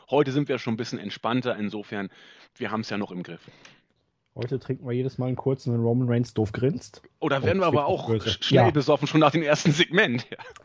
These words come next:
Speaker 2: Damit haben wir aber eine perfekte Überleitung geschaffen.
Speaker 1: Du
Speaker 2: Gehen wir rein in die
Speaker 1: sozusagen.
Speaker 2: Show?
Speaker 1: Gehen wir rein.
Speaker 2: Super. Raw begann nämlich diese Woche natürlich mit einem Segment von Stephanie McMahon,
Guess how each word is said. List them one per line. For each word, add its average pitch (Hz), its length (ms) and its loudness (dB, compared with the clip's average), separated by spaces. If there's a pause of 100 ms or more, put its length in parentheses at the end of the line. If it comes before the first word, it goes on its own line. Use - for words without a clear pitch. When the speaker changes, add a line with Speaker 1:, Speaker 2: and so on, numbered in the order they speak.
(240)
Speaker 2:
Damit 127 280 4
haben 151 200 4
wir 160 80 6
aber 143 120 4
eine 131 120 2
perfekte - 400 0
Überleitung 143 460 4
geschaffen. 107 480 -6 (360)
Speaker 1:
Du 277 180 2
Speaker 2:
Gehen 175 120 -2
wir 165 100 2
rein 226 160 2
in 247 80 0
die 247 100 -2
Speaker 1:
sozusagen. - 0 -
Speaker 2:
Show? 277 260 0 (220)
Speaker 1:
Gehen 233 160 4
wir 226 100 8
rein. 165 220 2 (680)
Speaker 2:
Super. 127 360 -4 (640)
Raw 170 180 6
begann 214 200 0
nämlich 139 240 -4
diese 123 260 -6
Woche 214 360 -2
natürlich 117 760 -8
mit 117 300 -10
einem 127 340 -4
Segment 113 720 -6 (480)
von 135 180 0
Stephanie 233 360 2
McMahon, 208 440 0